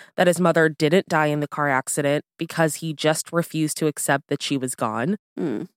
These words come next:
Speaker 1: Um, I know I'm not the only one that got Veronica Mars vibes when Logan Echol's mother, played by Lisa Rinna,
Speaker 2: Oh,
Speaker 1: died,
Speaker 2: God.
Speaker 1: and he was like, "I know she's not dead." Like, I think it's a common, like, coping mechanism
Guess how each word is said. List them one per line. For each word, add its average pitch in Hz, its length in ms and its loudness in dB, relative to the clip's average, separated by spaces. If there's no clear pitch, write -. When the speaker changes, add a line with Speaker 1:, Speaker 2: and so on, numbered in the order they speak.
Speaker 1:
Um, 165 400 4
I 180 100 4
know 180 140 6
I'm 180 60 4
not 165 140 4
the 156 80 0
only 156 140 4
one 147 140 2
that 131 100 0
got 139 400 2
Veronica 147 340 0
Mars 139 280 0
vibes 143 600 0
when 139 180 0
Logan 139 300 4
Echol's 156 480 2
mother, 151 460 2
played 180 240 4
by 165 180 4
Lisa 160 380 4
Rinna, 160 520 6
Speaker 2:
Oh, 196 260 6
Speaker 1:
died, 196 500 6
Speaker 2:
God. - 20 6
Speaker 1:
and 196 120 2
he 196 120 4
was 202 180 4
like, 196 220 6
"I 190 120 6
know 180 160 6
she's 170 220 -2
not 151 180 0
dead." 220 360 4
Like, 185 200 4
I 202 160 4
think 294 180 -2
it's 339 180 -4
a 415 60 -2
common, 202 420 2
like, 180 160 2
coping 160 320 -2
mechanism 117 600 -4